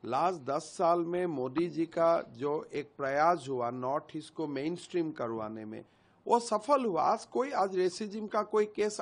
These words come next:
आते ही नहीं। But अगर रेसिज्म सैम पिट्रोडा, राहुल गांधी शुरू करेगा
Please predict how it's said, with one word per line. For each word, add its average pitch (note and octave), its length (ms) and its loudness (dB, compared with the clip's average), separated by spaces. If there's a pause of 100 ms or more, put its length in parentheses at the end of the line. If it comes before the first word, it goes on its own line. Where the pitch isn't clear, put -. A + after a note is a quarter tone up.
आते F#3+ 300 -2
ही C#4 180 6
नहीं। F3+ 300 0 (520)
But B3 120 8 (200)
अगर C4 320 4
रेसिज्म A3+ 760 -2
सैम G#3+ 420 0
पिट्रोडा, A#3 640 4
राहुल G3+ 380 4
गांधी A3+ 340 2
शुरू G#3 320 -2
करेगा C3+ 500 0